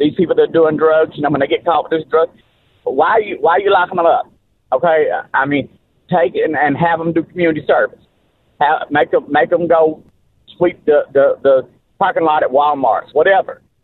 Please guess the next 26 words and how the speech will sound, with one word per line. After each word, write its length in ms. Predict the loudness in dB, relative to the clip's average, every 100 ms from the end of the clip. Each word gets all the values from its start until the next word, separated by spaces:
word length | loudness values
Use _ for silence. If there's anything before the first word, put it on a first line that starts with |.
| _ -4
You 80 |
know, 200 | -2 -2 -6 _ _
get 160 | -2 0
some, 200 | 0 -2 -4 -4
get 160 | 0 0 0
something 380 | -2 0 -2 0
useful. 500 | -2 -4 -2 -2 _ _ -4
You're, 180 | -4 -2
you've 200 | -6 -2
got 220 | -2 -2
folks 240 | -2 -2 -4
up 120 | -4
in 80 | -2
there, 180 | 0 2
they're 160 | 0
getting 240 | 2 0 -2
the, 100 | -6 -8 -8
the 100 | -4
health 400 | 0 0 0 0
care 400 | 2 4 4 2
and 80 | 2
all 160 | 0
this 140 | 0 0
other 140 | 0 0
stuff, 340 | 0 2 2 -2 _ _ _ _ _ -2
and 380 | 2 2 0